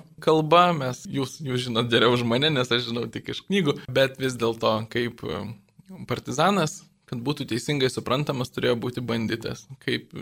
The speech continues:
Smetonos tarpukario Lietuva, kad būtų teisingai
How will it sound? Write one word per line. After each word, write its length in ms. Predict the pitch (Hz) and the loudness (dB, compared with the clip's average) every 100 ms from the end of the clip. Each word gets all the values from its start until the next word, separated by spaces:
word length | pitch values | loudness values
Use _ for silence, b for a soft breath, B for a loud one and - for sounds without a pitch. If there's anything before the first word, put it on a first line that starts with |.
| - | -12
Smetonos 600 | - 135 156 175 147 139 | -8 0 2 4 2 -2
tarpukario 500 | 131 - 156 139 131 | -6 -4 -4 0 2
Lietuva, 460 | 120 120 127 120 131 | 0 -2 0 2 2
kad 160 | 127 113 | 2 -2
būtų 240 | 120 120 - | -4 -6 -8
teisingai 500 | 135 - 220 151 | -6 -2 2 2